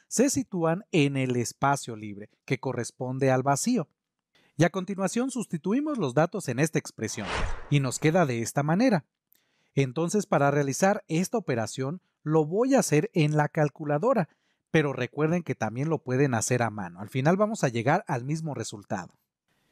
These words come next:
Y primero escribo la multiplicación que nos aparece en el numerador. Entonces tenemos nueve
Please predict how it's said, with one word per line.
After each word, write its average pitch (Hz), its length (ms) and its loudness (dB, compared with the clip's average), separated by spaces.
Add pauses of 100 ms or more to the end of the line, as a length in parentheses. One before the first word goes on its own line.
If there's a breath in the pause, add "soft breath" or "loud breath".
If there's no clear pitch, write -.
(120)
Y 208 100 4
primero 240 340 4
escribo 220 300 4
la 233 100 6
multiplicación 143 680 -2
que 247 80 4
nos 190 160 2
aparece 127 440 2
en 147 60 -2
el 117 120 -4
numerador. 104 500 -6 (600 soft breath)
Entonces 123 380 -2
tenemos 120 480 -2
nueve 120 500 0